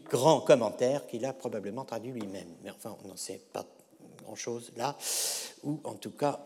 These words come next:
il, euh, il utilise des, euh, des textes. On a aussi découvert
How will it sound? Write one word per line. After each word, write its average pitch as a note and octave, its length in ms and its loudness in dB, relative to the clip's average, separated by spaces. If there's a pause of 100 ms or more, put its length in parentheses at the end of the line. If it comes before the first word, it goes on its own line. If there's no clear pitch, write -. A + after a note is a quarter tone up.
il, A#2+ 240 -6
euh, F#2 300 -4 (180)
il A#2 80 -8
utilise A#2 560 -4
des, A2+ 320 -4
euh, G2 160 -6 (1400)
des D3 140 6
textes. - 340 -4 (1200)
On G#3 160 12
a G#3 100 12
aussi G3 240 6
découvert A2 540 6